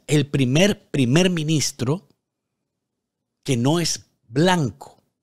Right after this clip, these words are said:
En la historia de Gran Bretaña no ha habido hasta ahora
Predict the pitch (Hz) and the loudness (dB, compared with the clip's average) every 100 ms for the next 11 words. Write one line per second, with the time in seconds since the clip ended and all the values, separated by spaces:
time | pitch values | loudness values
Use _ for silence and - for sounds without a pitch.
0 | _ _ _ _ _ _ _ _ _ _ | _ _ _ _ _ _ _ _ _ _
1 | _ _ _ _ _ _ _ _ _ _ | _ _ _ _ _ _ _ _ _ _
2 | _ _ 98 90 - - 208 196 117 104 | _ _ -6 -4 0 6 6 6 2 -2
3 | 113 110 107 113 95 104 160 _ _ _ | -2 -4 -6 -8 -10 -12 -16 _ _ _
4 | - 113 120 120 143 139 - _ _ _ | -10 -6 -2 -2 -2 -4 -8 _ _ _
5 | _ _ _ _ _ _ _ _ _ _ | _ _ _ _ _ _ _ _ _ _
6 | 175 - - - - 90 127 127 117 156 | -18 -12 -12 -12 -10 -2 2 2 2 -4